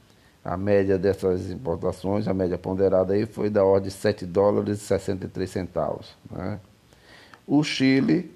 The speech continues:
nós tivemos importação só em janeiro e fevereiro,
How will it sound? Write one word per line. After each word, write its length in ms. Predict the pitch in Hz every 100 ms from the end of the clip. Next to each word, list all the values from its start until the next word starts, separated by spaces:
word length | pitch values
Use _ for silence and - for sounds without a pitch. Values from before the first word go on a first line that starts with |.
| - _ _ _ -
nós 180 | 101 95
tivemos 320 | 98 98 98
importação 540 | 95 95 95 - 98
só 220 | 95 104 98
em 60 |
janeiro 500 | 98 92 95 104 -
e 60 | 113
fevereiro, 640 | 92 95 92 98 113 151